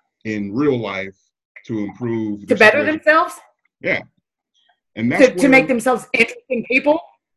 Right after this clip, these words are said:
Speaker 1: Yeah, e-, exactly. They,
Speaker 2: Yeah,
Speaker 1: they just sit
Speaker 2: of
Speaker 1: there and
Speaker 2: course
Speaker 1: just
Speaker 2: not.
Speaker 1: complain all the time. "I deserve this. I
Speaker 2: Right.
Speaker 1: deserve that. I deserve this, blah, blah, blah, blah."
Speaker 2: Yeah.
Speaker 1: I don't, I don't understand it. And, you know, the men going their own way. Now, the idea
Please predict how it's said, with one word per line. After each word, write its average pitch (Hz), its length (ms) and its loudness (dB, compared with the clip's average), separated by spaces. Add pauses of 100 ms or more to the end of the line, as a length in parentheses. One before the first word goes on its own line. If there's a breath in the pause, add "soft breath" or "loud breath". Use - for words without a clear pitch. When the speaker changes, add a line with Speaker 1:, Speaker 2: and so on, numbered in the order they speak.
(500 loud breath)
Speaker 1:
Yeah, 302 160 4 (160)
e-, 120 140 -6
exactly. 117 380 -6
They, 123 220 -2
Speaker 2:
Yeah, 466 200 6
Speaker 1:
they 151 60 0
just 127 120 -6
sit - 100 -2
Speaker 2:
of - 60 -6
Speaker 1:
there 139 80 0
and 127 60 -2
Speaker 2:
course - 20 -4
Speaker 1:
just - 160 -6
Speaker 2:
not. - 80 -20
Speaker 1:
complain 127 220 -4
all 120 80 -8
the 117 100 -10
time. 107 220 -10 (560)
"I 107 140 -6
deserve 120 400 -6
this. 107 440 -6
I 392 120 4
Speaker 2:
Right. 113 80 -2
Speaker 1:
deserve 104 340 -8
that. 90 300 -14 (100)
I 87 80 -14
deserve 101 320 -10
this, 90 180 -14
blah, 92 160 -12
blah, 92 140 -14
blah, 87 100 -16
blah." 85 240 -14 (920)
Speaker 2:
Yeah. 415 260 -4 (380)
Speaker 1:
I 107 80 -6
don't, 139 180 -2
I 131 60 -2
don't 143 160 -2
understand 123 400 -4
it. 98 100 -12
And, 151 120 -2
you 190 60 -4
know, 175 360 -2 (920)
the 127 120 -2
men 190 280 0
going 180 200 -2
their 147 140 -2
own 143 200 -2
way. 90 360 -6
Now, 135 320 -10 (360 soft breath)
the 170 200 -2
idea 131 840 -4